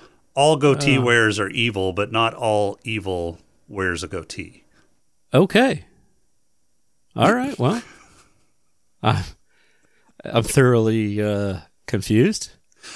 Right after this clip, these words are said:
Speaker 2: But
Speaker 1: Great.
Speaker 2: actually, I'm, I'm, I'm a little, I'm a little, I'm not gonna say excited, but I'm a little intrigued now by that show.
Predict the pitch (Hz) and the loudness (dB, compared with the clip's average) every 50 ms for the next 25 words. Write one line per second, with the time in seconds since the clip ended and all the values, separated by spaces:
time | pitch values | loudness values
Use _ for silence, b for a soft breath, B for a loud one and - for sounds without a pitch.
0 | B B B B B B - 139 139 254 262 160 254 - - 294 180 156 165 156 | B B B B B B 4 6 6 8 8 6 6 4 4 4 4 4 4 4
1 | 180 - - 135 147 170 170 - 135 143 160 160 151 185 254 285 277 240 190 165 | 2 2 2 4 4 4 4 2 2 2 4 2 2 2 2 2 2 2 0 -2
2 | - - 139 143 147 139 135 143 165 165 175 170 156 139 - _ _ _ - - | -2 -2 -2 0 0 0 0 0 0 0 0 0 0 -2 -2 _ _ _ -20 -20
3 | - - - - - _ - 131 131 113 117 107 - - 123 101 - - - 127 | -18 -18 -18 -18 -18 _ -10 -6 -4 -2 -2 -2 -2 -2 -2 -2 -2 -2 0 0
4 | 190 233 269 214 - 151 151 147 143 139 147 147 139 123 113 110 - - - 139 | 0 0 -2 -4 -4 -2 -2 -2 0 0 0 0 0 0 0 -2 -2 -2 -2 -2
5 | 214 233 - - 123 107 101 90 92 90 90 90 - - - 90 87 87 113 - | -2 -2 -4 -6 -4 -4 -4 -2 -2 -4 -4 -4 -6 -6 -6 -4 -4 -4 -6 -8